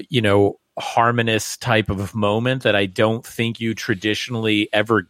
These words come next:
get in a movie soundtrack. So I think from that standpoint, again, it's short-sighted 'cause I haven't seen everything, but I think from that standpoint, for me, it's that uniqueness that I find really interesting, that I,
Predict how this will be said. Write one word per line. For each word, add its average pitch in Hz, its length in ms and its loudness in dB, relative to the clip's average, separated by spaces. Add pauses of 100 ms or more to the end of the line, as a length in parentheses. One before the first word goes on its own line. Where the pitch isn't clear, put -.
(100)
get 104 360 0
in 196 140 0
a 214 40 4
movie 233 360 0
soundtrack. 269 800 -2 (500)
So 139 680 2
I 139 120 2
think 220 260 -2
from 139 240 0
that 135 240 0
standpoint, 123 480 0
again, 143 240 -2
it's 127 140 -2
short-sighted 123 580 2
'cause 107 80 -4
I 110 80 2
haven't 107 200 0
seen 143 200 -2
everything, 107 400 0
but 107 120 0
I 120 80 2
think 247 220 -4
from 117 320 0
that 139 300 0
standpoint, 113 840 -2 (1120)
for - 260 0
me, 170 360 2
it's 135 180 -2
that 143 240 0
uniqueness 117 840 -2
that 117 120 0
I 107 140 2
find 113 580 -2
really 110 320 0
interesting, 127 640 -2
that 113 100 2
I, 107 120 4